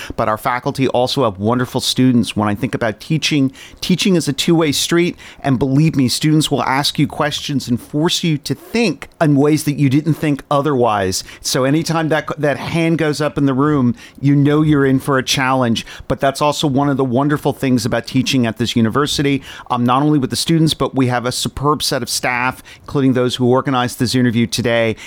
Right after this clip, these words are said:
and an administration that allow me to do my job exceptionally well.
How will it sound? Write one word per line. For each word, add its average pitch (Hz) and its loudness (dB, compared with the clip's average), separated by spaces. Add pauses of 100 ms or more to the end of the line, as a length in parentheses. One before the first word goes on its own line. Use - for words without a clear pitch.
and 120 0
an 123 2
administration 127 0
that 120 0
allow 123 2
me 139 4
to 135 -2
do 123 2
my 110 2
job 107 -2
exceptionally 98 -2
well. 101 -2